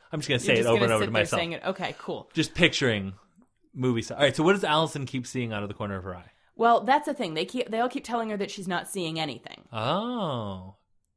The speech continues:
Speaker 1: right.
Speaker 2: They keep saying it's that pesky depth perception issue she has.
Speaker 1: Right.
Speaker 2: Because of the eye patch. But
Speaker 1: Hmm.
Speaker 2: really what she's seeing is Carl just doing lines
Speaker 1: Right.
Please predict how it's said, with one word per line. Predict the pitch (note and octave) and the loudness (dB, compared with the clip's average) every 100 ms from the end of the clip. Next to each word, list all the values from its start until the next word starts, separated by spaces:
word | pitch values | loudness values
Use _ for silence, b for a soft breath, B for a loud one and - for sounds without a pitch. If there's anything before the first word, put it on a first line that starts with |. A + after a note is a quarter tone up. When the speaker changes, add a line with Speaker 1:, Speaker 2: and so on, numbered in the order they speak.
| - | -12
Speaker 1:
right. | A#2 - | -6 -2
Speaker 2:
They | E3+ | 0
keep | C4 | 0
saying | G#3 A#3 | 0 0
it's | A3 G#3 | -2 -2
that | F#3+ - - | -4 -6 -10
pesky | A3+ - G3 | -10 -4 -4
depth | D#3+ F#3+ - | -2 -4 -6
perception | G3 F3 D#3+ - D#3 | -8 -6 -8 -8 -8
issue | C#3+ - C#3 | -8 -8 -8
she | - C3 | -8 -8
has. | A#2+ - - - | -6 -8 -12 -10
Speaker 1:
Right. | A#2 B2+ G2+ | 0 2 2
Speaker 2:
Because | - D#3+ | -6 -8
of | |
the | C#3+ C#3 | -2 0
eye | F3 | 0
patch. | - - - - - b b b b b b - | 0 -8 -8 -12 -14 b b b b b b 0
But | G#3 - | 4 4
Speaker 1:
Hmm. | |
Speaker 2:
really | C#4+ F4 B3+ | 6 6 6
what | G#3+ G3 | 4 2
she's | A3+ G3+ | -4 -4
seeing | D4 C4 A3 | 0 0 2
is | F3 F3+ | -2 -4
Carl | - B3 A3+ D#3+ C3 C#3+ _ _ _ _ _ _ _ _ _ _ _ - | 0 6 6 6 2 -4 _ _ _ _ _ _ _ _ _ _ _ -2
just | A3 F3+ | -2 0
doing | G3 G3 F3+ | 4 4 4
lines | E3 D#3 B2+ A#2+ G2 - _ _ _ _ | 4 4 2 -6 -12 -14 _ _ _ _
Speaker 1:
Right. | A#2 G2 | -2 -2